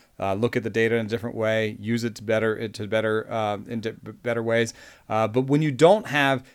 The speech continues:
data or scouting, and you can't even put a person in those, um, those parks, I don't know what you do. Like, I, I don't know what you do. Like, I d-, like, why would the Marlins uh, why would, why would, like, why would anybody really sell anything, right? Like, why would anybody sell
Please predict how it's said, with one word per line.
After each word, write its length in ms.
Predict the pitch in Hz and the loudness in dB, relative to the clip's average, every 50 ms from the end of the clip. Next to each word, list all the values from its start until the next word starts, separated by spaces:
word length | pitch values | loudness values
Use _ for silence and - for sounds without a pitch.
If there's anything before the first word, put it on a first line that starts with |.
| _ - | _ 0
data 340 | 113 135 143 147 131 120 - - - | 6 6 8 8 8 6 2 0 -4
or 420 | 90 104 247 - 349 339 240 190 | -2 0 2 4 4 4 4 4
scouting, 560 | - - - - 113 110 101 95 90 92 95 | 2 2 -2 0 0 0 0 0 -2 -6 -6
and 100 | 104 120 | -4 -6
you 60 | 120 | -6
can't 220 | - - 180 185 175 | -6 -4 -6 -4 -4
even 260 | 156 131 131 127 - _ _ _ _ _ _ | -2 -2 -2 -4 -4 _ _ _ _ _ _
put 120 | - 165 135 | -6 -6 -6
a 20 | |
person 320 | - 143 147 135 - 127 120 | -2 -2 -2 0 0 -2 -2
in 340 | 123 - 143 160 190 202 | -2 -2 -2 -2 -2 0
those, 320 | 170 135 117 110 107 101 - _ _ _ _ _ - | 2 2 2 2 0 -2 -6 _ _ _ _ _ -6
um, 480 | 101 104 104 101 98 98 98 98 - - - - - - - - - | -4 -2 -2 -2 -2 -4 -6 -8 -12 -14 -20 -20 -20 -20 -20 -20 -12
those 220 | - 117 110 101 - | -8 -8 -8 -8 -10
parks, 360 | - - 120 107 101 95 - - - | -6 -4 -2 -2 -2 -4 -8 -10 -8
I 100 | 104 117 | -6 -2
don't 200 | 127 127 127 120 | -2 0 0 0
know 120 | 110 110 | -4 -4
what 140 | 107 113 110 | -4 -4 -6
you 100 | 113 107 | -6 -10
do. 340 | 101 110 120 120 113 95 87 | -6 -2 -2 -2 -2 -4 -6
Like, 260 | 92 95 92 90 87 - - - - - - - _ _ _ _ _ _ _ | -4 -4 -4 -4 -6 -8 -14 -20 -20 -20 -20 -20 _ _ _ _ _ _ _
I, 160 | 98 101 110 - - | -12 -12 -12 -10 -10
I 80 | 104 110 | -10 -2
don't 200 | 110 123 120 117 | 0 0 2 2
know 100 | 113 104 | 0 -2
what 180 | 107 101 - | -4 -6 -6
you 60 | 95 | -10
do. 160 | 92 95 98 - | -14 -12 -12 -6
Like, 160 | 95 95 - | -6 -2 0
I 100 | 117 120 | 0 0
d-, 260 | 110 120 120 - - 135 | 0 0 -4 -4 -4 -4
like, 340 | 131 127 117 113 - - - - 147 143 - - 127 | -2 0 0 0 -2 -8 -18 -14 -8 -4 -4 0 2
why 180 | 135 135 143 | 4 4 6
would 140 | 151 151 139 | 4 4 2
the 100 | 139 139 | 2 2
Marlins 600 | 131 131 131 131 131 131 127 123 123 117 - - _ _ _ _ _ _ _ _ _ _ _ _ _ _ _ _ _ _ _ _ - - - | 4 6 6 6 6 4 4 2 0 -2 -4 -10 _ _ _ _ _ _ _ _ _ _ _ _ _ _ _ _ _ _ _ _ -18 -14 -6
uh, 300 | 113 117 117 113 113 120 | -2 0 2 2 2 2
why 180 | 131 127 139 165 | 2 4 4 4
would, 200 | 190 190 - 151 | 4 2 0 4
why 140 | 151 165 202 | 4 6 6
would, 120 | 240 220 - - - | 6 4 0 -6 -4
like, 220 | 156 156 139 123 | 2 2 2 2
why 240 | 135 131 151 160 196 | 4 4 6 6 6
would 140 | 226 226 185 | 6 4 2
anybody 300 | 170 165 147 135 131 127 | 2 2 4 4 4 6
really 220 | 127 139 135 117 | 6 4 2 2
sell 560 | - - - - - 123 117 107 98 92 90 - | 0 -2 -4 0 2 4 4 4 2 0 -4 -8
anything, 520 | 107 104 101 98 92 - 95 80 76 80 87 | -6 -6 -6 -6 -8 -8 -12 -12 -12 -12 -6
right? 240 | 104 117 123 131 123 | -2 0 0 0 0
Like, 120 | 123 117 | 0 2
why 100 | 143 160 | 2 2
would 120 | 185 196 185 | 4 2 2
anybody 280 | 175 165 147 143 135 | 2 2 4 4 4
sell 540 | 127 - - - 127 123 123 120 120 113 - | 4 2 0 4 6 6 6 6 4 2 -2